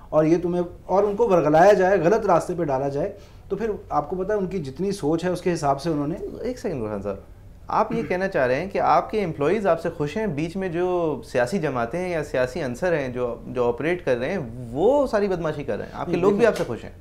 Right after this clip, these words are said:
Speaker 1: मैं, मैं किसी सियासी जमात को blame नहीं करूँगा, लेकिन जो leadership सीबीए की है, अब देखें, उनका अपना एक वेस्टेड, अ, interest है इसके
Speaker 2: उनका
Speaker 1: अंदर।
Speaker 2: vote bank है।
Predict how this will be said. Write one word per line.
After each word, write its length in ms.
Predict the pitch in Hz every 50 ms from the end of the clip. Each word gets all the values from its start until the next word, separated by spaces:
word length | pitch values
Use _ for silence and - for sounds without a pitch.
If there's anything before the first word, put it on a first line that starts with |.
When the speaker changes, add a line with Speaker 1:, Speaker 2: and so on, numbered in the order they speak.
| - 139
Speaker 1:
मैं, 240 | 139 156 175 160
मैं 180 | 165 175 170 175
किसी 160 | 175 170 185
सियासी 300 | 175 - 156 143 139 175
जमात 300 | 170 165 151 151 147 143
को 80 | 143 165
blame 200 | 143 127 127 127
नहीं 100 | 143 156
करूँगा, 340 | 151 147 131 127 135 180 214 - - - - - -
लेकिन 220 | 131 143 139 202 190
जो 400 | 156 147 120 147 170 196 226 214
leadership 540 | 175 151 135 143 156 185 185 - 196 196 196
सीबीए 420 | - - 156 160 165 208 226 214
की 160 | - - 151
है, 200 | 107 - - - - - - - - - - - - - - - - - - - -
अब 100 | 190 185
देखें, 160 | 190 190 240
उनका 320 | 220 185 170 170 170 220
अपना 300 | 202 180 175 175 190 202
एक 140 | 202 196 175
वेस्टेड, 400 | 151 147 135 - - 175 165 160
अ, 40 | - - - - 139 139 139 135 135 135 135 - - - - - - - -
interest 320 | 143 127 156 147 147 -
है 160 | - 131 123
इसके 200 | 120 101 - -
Speaker 2:
उनका 180 | 123 131 - 143
Speaker 1:
अंदर। 120 | 123 123
Speaker 2:
vote 100 | 135 139
bank 200 | 131 131 120 113
है। 160 | - - -